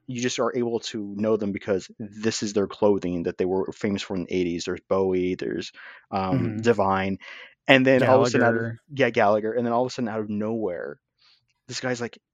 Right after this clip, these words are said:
Speaker 1: "Why don't you play a song?" He's like, "Who are you?" "John Deacon." Just utter silence.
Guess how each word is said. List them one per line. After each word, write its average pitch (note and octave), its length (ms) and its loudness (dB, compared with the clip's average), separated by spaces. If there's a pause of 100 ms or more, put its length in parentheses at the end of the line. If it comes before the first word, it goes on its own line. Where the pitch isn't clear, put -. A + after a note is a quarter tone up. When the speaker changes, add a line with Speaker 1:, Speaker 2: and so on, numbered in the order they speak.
(140)
Speaker 1:
"Why D3+ 100 -10 (100)
don't D3+ 160 2
you D3 60 -2
play C3+ 160 0
a B2 40 0
song?" A2+ 440 -6 (840)
He's C#3 120 -2
like, - 220 4 (340)
"Who D3 100 4
are D3 100 10
you?" B2+ 300 2 (440)
"John B2+ 260 6
Deacon." A2 380 0 (240)
Just - 180 -4
utter A2+ 240 4
silence. G2 500 0